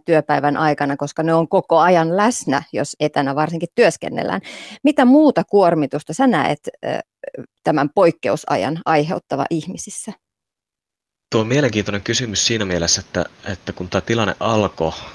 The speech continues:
Speaker 2: niin mä rupesin kaivelemaan, että mitähän niinku tämmöisestä massiivisesta ihmiskokeesta tiedetään, ja paras niinku metafora oikeastaan löytyi niinku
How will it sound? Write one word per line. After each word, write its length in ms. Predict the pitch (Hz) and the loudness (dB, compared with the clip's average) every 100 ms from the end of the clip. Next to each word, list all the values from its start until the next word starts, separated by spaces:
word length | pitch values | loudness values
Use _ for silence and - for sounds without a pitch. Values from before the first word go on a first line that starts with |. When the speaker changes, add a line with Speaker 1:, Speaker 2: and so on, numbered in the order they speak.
| - - - | -20 -20 -10
Speaker 2:
niin 160 | 85 | -6
mä 100 | 82 | -4
rupesin 300 | 85 90 95 | -2 -2 -2
kaivelemaan, 540 | 98 101 90 80 78 78 | -2 0 0 -2 -4 -8
että 140 | 85 | -8
mitähän 300 | 87 104 87 | -6 -4 -6
niinku 160 | 82 - | -8 -6
tämmöisestä 600 | 80 78 76 - - 76 - - _ - - - - | -6 -2 -2 -2 -4 -8 -8 -20 _ -16 -12 -8 -2
massiivisesta 640 | 98 - 90 82 82 - | 0 2 2 0 -4 -2
ihmiskokeesta 540 | 82 85 - 85 82 - | -2 -2 -4 -4 -6 -4
tiedetään, 580 | 98 92 85 - 78 80 | -2 0 0 -4 -6 -8
ja 60 | |
paras 380 | - 104 98 - | -4 0 0 -2
niinku 320 | 82 87 82 - - - - _ | -4 -4 -6 -6 -20 -20 -20 _
metafora 600 | 92 98 92 - 80 73 | -4 -2 -2 -2 -4 -4
oikeastaan 380 | 78 - - 78 | -4 -6 -4 -4
löytyi 300 | 80 78 82 | -4 -6 -10
niinku 320 | 80 82 82 | -14 -12 -12